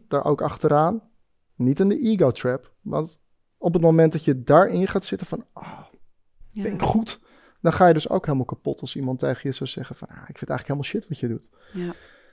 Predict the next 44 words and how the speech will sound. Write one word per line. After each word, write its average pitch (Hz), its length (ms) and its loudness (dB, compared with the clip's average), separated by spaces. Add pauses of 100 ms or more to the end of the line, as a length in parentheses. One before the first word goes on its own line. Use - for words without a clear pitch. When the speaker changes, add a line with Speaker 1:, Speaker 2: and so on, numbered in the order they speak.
(180)
Speaker 1:
Eh, 135 420 2
en 160 60 0
ik 156 100 2
geloof 175 200 4
daar 175 100 2
dus, 160 480 0
daar 160 180 4
moet 175 140 2
een 160 100 0
balans 147 440 2
in 113 140 -6
zitten. - 480 -10
Als 135 280 -10
je 147 80 -4
voor 147 220 -4
jezelf 139 420 0
vanuit 135 300 -2
die 131 140 -6 (220)
puurheid 170 640 0
handelt, 135 600 -6
leeft 127 380 -2
en 120 180 -6
werkt, 123 360 -2
denk 156 240 -4
ik, 190 300 -6
dan, 127 640 -2
ehm, 127 500 -6 (580)
mensen 165 380 -2
pakken 170 240 0
dat 127 180 -2
op. 123 260 -8 (120)
We 135 120 -2
zien 143 220 2
of 127 140 0
iets - 180 -10
echt - 360 -12
is. - 240 -16
We 135 80 -10
zien 135 480 -4
of 131 360 -8
iemand 165 380 -2
echt - 340 -10
is. - 300 -18
Speaker 2:
Hmm. 208 100 -14